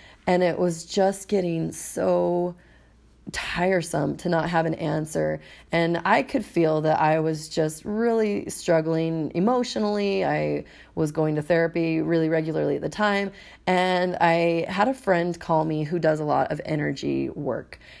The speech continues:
And she walked me through this process of kind of a visualization of how to allow the negative energy to leave the home,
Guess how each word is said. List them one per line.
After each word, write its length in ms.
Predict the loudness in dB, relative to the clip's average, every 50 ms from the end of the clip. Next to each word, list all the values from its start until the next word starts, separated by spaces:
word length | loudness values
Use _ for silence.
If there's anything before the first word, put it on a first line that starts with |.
| -20 -6 _
And 360 | 2 2 2 2 2 0 -2
she 160 | -4 -4 -2
walked 380 | 0 2 4 2 2 0 -2 -4
me 140 | -4 -4 -4
through 340 | -4 -4 -2 0 0 0 0
this 180 | -2 -4 -4
process 880 | -8 -4 -2 0 0 0 -2 -4 -6 -6 -4 -4 -4 -6 -8 -12 -16 -18 -20 -20 -20 -20 -20 -20 -20 -6 -2
of 520 | -2 0 2 2 2 2 0 0 -2 -6 -12 -18 -16 -4
kind 180 | -2 0 0 2
of 80 | 2
a 80 | 0 2
visualization 1120 | 2 0 0 2 2 2 2 2 2 0 0 0 0 0 -2 -2 -2 -2 -2 -4 -4 -6 -8 -6 -2
of 480 | 0 0 2 2 2 0 -2 -2 -4 -8 -14 -18 -20 -20 -20 -20 -20 -20 -20 _ _ _ _ _ _ _ _ -20 -20 _ _ -20 _ _ -4
how 500 | -4 -2 0 2 2 4 4 2 0 -2
to 680 | -4 -4 -2 0 2 4 4 4 4 4 4 2 2 2 2
allow 880 | 2 2 2 2 2 2 2 2 2 2 2 0 0 -2 -4 -6 -8 -12 -18 -20 -20 -20 -20 -20 -20 -20 _ _ -4
the 580 | 2 4 6 6 6 6 4 4 4 2 2 2
negative 460 | 2 2 2 2 2 2 2 2 2
energy 520 | 0 0 2 2 2 0 0 0 0 0
to 200 | 0 -2 -2 -2
leave 420 | 0 0 2 2 2 2 2 0 0
the 120 | -2 -2
home, 580 | -2 0 0 0 0 0 0 -2 -4 -6 -8